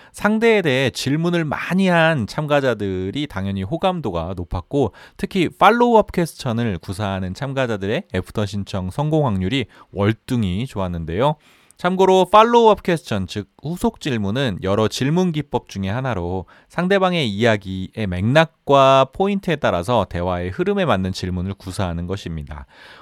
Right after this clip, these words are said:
황 교수는 실험 결과에 대해 이렇게 이야기했는데요. "이번 실험을 통해 질문은 인간관계의 호감도까지 높인다는 것을 발견했다.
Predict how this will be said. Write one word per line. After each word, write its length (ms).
황 260
교수는 540
실험 380
결과에 500
대해 300
이렇게 400
이야기했는데요. 920
"이번 340
실험을 400
통해 480
질문은 760
인간관계의 600
호감도까지 760
높인다는 580
것을 240
발견했다. 640